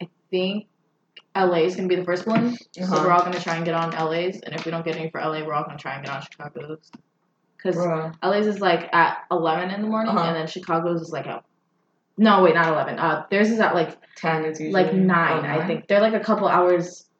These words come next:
Speaker 1: ahead.
Speaker 2: Uh-huh.
Speaker 1: And then Chicago's, like, an hour ahead.
Speaker 2: Do they have any pre-sale shit, or is it just going
Speaker 1: No,
Speaker 2: out?
Speaker 1: it's not, like, they don't have Verified Fan anything, like, no pre-sale, no, like, oh, like,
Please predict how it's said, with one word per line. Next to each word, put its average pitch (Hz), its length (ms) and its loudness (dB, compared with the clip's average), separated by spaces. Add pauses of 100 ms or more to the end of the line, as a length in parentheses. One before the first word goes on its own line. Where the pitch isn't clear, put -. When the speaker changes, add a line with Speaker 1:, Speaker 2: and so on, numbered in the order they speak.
Speaker 1:
ahead. 160 440 -4 (140)
Speaker 2:
Uh-huh. 160 340 -2 (100)
Speaker 1:
And 190 160 0
then 160 320 -2
Chicago's, 180 540 2
like, 160 140 -4
an 143 160 -14
hour 156 220 0
ahead. 165 200 -6
Speaker 2:
Do 214 140 4
they 233 100 8
have 311 140 4
any 240 180 6
pre-sale 185 480 -6
shit, 302 300 -6
or 247 60 2
is 202 120 0
it 196 160 -4
just - 200 -12
going 185 140 4
Speaker 1:
No, 180 80 4
Speaker 2:
out? - 400 4
Speaker 1:
it's 202 180 0
not, 208 280 6
like, - 260 6
they 208 80 2
don't 208 140 4
have 196 140 4
Verified 185 400 4
Fan 196 260 -2
anything, 196 560 -2
like, 165 260 2
no 180 160 0
pre-sale, 180 680 2
no, 170 240 0
like, 165 340 2
oh, 170 280 2
like, 156 460 -2